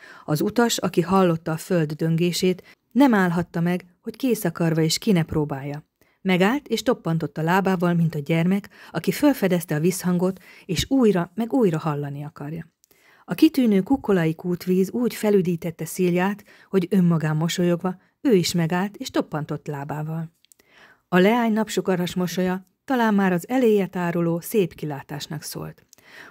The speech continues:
Ott állt régi helyen a rantóvilla. A régi színek, a sarkoknak és a tetőknek a régi vonalai. A jól ismert, nyírfával benőtt földnyelv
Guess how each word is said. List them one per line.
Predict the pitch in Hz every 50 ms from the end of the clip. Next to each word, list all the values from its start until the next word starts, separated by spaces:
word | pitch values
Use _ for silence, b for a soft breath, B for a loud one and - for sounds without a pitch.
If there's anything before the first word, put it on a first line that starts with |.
| B B
Ott | B 269 302 294 - -
állt | 220 202 202 196 -
régi | 202 214 214 202 175 190 175
helyen | 165 175 175 170 165 160
a | 160
rantóvilla. | 160 160 156 151 - - 147 147 147 147 147 147 156 156 - _ b b b b b _ _ _
A | - 180
régi | 185 202 220 233 208 214 202
színek, | - - 190 185 190 185 190 196 190 - _
a | - 165
sarkoknak | 160 - - 190 202 208 208 - 196 190 - 190 180 170
és | - 196 170 - -
a |
tetőknek | 156 - 190 190 190 202 190 185 - 175 170 165 - _ _ _ _ _
a | - 214
régi | 208 220 214 180 156 160 160
vonalai. | 151 156 156 151 147 143 147 147 147 151 151 _ _ _ b b b b b b b b b
A | - 170
jól | 170 185 202 220
ismert, | 226 226 202 - 202 208 202 196 - - _ _ _ -
nyírfával | 185 196 226 240 240 233 - - 208 196 190 175 190 185 175
benőtt | 160 175 185 175 160 156 156 - -
földnyelv | - - 170 170 165 160 170 170 165 160 170 170 -